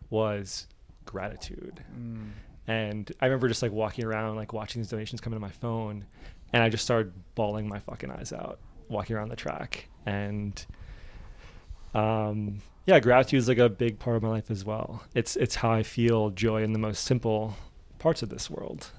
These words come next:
Speaker 1: Um, and when I, I think by experiencing that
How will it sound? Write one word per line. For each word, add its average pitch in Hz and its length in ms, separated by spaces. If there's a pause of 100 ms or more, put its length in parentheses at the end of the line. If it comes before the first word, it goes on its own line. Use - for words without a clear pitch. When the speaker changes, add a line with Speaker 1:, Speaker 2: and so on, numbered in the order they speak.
(140)
Speaker 1:
Um, 110 520 (560)
and 127 120
when 127 120
I, 123 120
I 139 40
think 139 360
by 120 340
experiencing 120 800
that 113 340